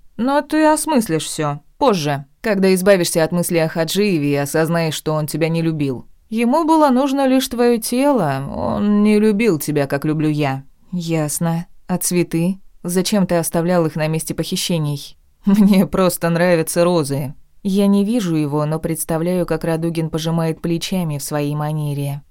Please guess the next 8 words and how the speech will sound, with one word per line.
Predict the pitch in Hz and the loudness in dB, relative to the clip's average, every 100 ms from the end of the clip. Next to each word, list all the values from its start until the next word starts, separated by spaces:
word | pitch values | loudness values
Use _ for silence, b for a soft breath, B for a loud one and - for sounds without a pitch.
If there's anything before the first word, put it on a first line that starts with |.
| _ - | _ -6
А | 190 | -2
потом | 190 185 202 | 0 0 2
мотаю | 202 185 185 180 175 | 2 0 0 -2 0
головой, | 175 175 170 165 156 | 0 0 0 0 -2
пытаясь | 143 147 151 147 - | -2 -4 -4 -4 -4
отогнать | 139 151 151 147 | -6 -4 -4 -6
это | 143 147 | -6 -6
ощущение. | 143 - 147 - 147 143 143 143 165 | -6 -6 -8 -6 -6 -4 -6 -8 -10